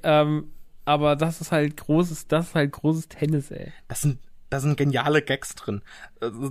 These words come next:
Speaker 2: sind auch noch irgend-, also ich finde auch teilweise die Referenzen so schön verpackt. Ähm, wenn, äh, na, wenn Burns dann bei Homer ist und ihm praktisch sagt, "Hier, du musst jetzt studieren",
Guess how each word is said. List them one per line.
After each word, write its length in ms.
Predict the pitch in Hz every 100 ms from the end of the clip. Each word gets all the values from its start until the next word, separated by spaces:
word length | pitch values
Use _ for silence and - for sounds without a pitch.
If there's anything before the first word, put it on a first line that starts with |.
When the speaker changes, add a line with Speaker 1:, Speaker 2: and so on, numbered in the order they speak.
| 123
Speaker 2:
sind 180 | 143
auch 140 | 175 -
noch 180 | 156 -
irgend-, 320 | 135 147 -
also 140 | 143
ich 80 | 143
finde 160 | 214 220
auch 60 |
teilweise 280 | - 175 175
die 100 | 156
Referenzen 480 | 147 147 135 190 -
so 120 | 151
schön 160 | 135 131
verpackt. 880 | 135 123 - - 120 127 143 - - - - - - -
Ähm, 440 | 135 139 135 135 - _ _ _ -
wenn, 560 | - 135 143 143 143 - _ 131 -
äh, 60 | 135 123 - - -
na, 260 | 127 156 170
wenn 100 | 143
Burns 340 | 131 147 -
dann 160 | 131 123
bei 280 | 117 113
Homer 340 | 110 123 151 147
ist 160 | 113
und 80 | 123
ihm 60 | 120
praktisch 260 | 127 -
sagt, 160 | 117 117
"Hier, 140 | 131
du 80 | 123
musst 180 | 135 151
jetzt 140 | 135
studieren", 480 | - 127 131 131 131